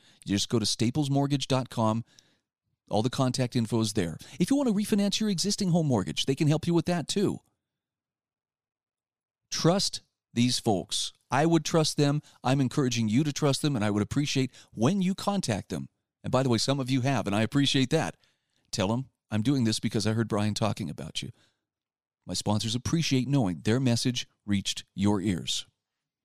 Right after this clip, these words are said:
Well, you know, twenty twenty has been kind of a mixed blessing in some ways. Case in point, uh, you know, politicians have been so busy flexing over a virus that they really haven't had time to push for what, uh, they used to call common sense gun control.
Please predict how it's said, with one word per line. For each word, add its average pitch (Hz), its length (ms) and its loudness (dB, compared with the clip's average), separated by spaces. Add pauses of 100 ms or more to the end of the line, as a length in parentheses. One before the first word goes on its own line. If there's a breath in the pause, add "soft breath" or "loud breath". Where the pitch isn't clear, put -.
(1000 loud breath)
Well, 175 140 2
you 180 80 2
know, 190 80 2
twenty 269 300 0
twenty 247 240 2
has 160 80 -2
been 165 100 4
kind 185 220 0
of 151 40 -2
a 135 60 6
mixed 139 340 0
blessing 131 440 2
in 113 80 2
some 117 240 2
ways. 101 420 0 (560)
Case 143 260 2
in 123 140 4
point, 110 440 0
uh, 107 140 2
you 95 160 0
know, 104 80 0
politicians 147 640 0
have 107 80 0
been 117 100 4
so 147 200 2
busy 123 260 0
flexing 135 600 0
over 127 240 4
a 123 80 4
virus 113 440 2 (640 soft breath)
that 139 140 4
they 147 160 4
really 226 220 4
haven't 202 260 4
had 165 240 4
time 151 480 0 (460 soft breath)
to 131 80 4
push - 320 2
for 156 120 4
what, 131 380 2
uh, 131 160 6
they 123 140 4
used 131 340 0
to 127 60 -2
call 117 200 0
common 175 400 0
sense 120 360 0
gun 117 240 2
control. 92 520 -2